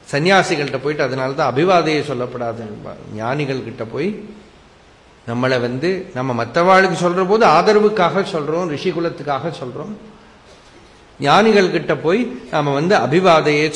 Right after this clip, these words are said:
சொல்லப்படாதும்பா. ஏன்னா நம்மளோட குலங்கோத்திரம் இந்த விஷயங்களை சொல்லாம அவாட்டேன்னு நம்ம ஸ்வரூபம் என்னன்னு தெரிஞ்சுக்கணும்னு எதிர்பார்க்கறதுனால இது சொல்லப்படாதும்பா.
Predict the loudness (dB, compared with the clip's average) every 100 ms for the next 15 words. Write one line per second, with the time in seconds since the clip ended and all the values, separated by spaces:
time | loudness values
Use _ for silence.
0 | -4 -4 -4 -4 -4 -6 -6 -10 -8 -6
1 | -2 -2 0 0 2 0 -2 -2 -2 0
2 | -2 -2 -4 -4 -4 -4 -4 -4 -4 -4
3 | -6 -6 -2 0 0 -2 -6 -18 -20 -14
4 | -4 0 2 2 0 0 -2 -2 2 2
5 | 2 0 0 0 0 0 0 0 -2 -2
6 | -2 0 0 -2 0 -2 -2 -4 -6 -4
7 | -2 -2 -2 -8 -14 -12 -10 -8 -4 -4
8 | -4 -6 -8 -10 -14 -16